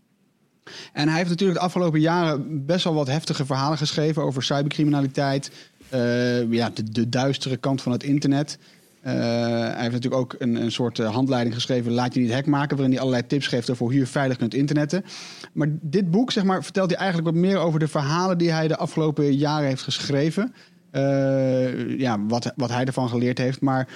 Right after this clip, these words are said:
ook, ook juist de verhalen van de mensen die een rol spelen in zijn verhalen. En dat zijn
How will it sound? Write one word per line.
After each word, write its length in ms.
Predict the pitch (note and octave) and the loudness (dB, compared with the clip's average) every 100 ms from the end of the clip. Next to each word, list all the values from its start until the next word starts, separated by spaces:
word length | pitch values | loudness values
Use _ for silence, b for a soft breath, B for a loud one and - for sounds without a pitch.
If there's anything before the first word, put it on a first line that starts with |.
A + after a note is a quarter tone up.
| B B _ | B B _
ook, 180 | D3+ D3+ | -6 -4
ook 180 | - D#3 | -2 0
juist 280 | E3 E3 D#3 | 2 0 0
de 80 | D#3 | -2
verhalen 380 | D#3 D#3 E3 | 0 0 0
van 160 | D3+ D#3 | 0 2
de 60 | D3 | 4
mensen 320 | D3+ D#3+ D#3 | 4 2 2
die 120 | D3+ | 2
een 60 | C#3 | 4
rol 180 | D#3 | 2
spelen 340 | D#3 E3 D3+ C#3+ | 0 0 2 2
in 180 | F3+ D#3+ | 0 2
zijn 200 | C#3+ C3+ | 0 0
verhalen. 400 | C3 D#3 C#3 A2+ | 0 0 0 0
En 60 | |
dat 100 | B2 | 0
zijn 280 | D3+ C#3+ C3+ | 0 0 0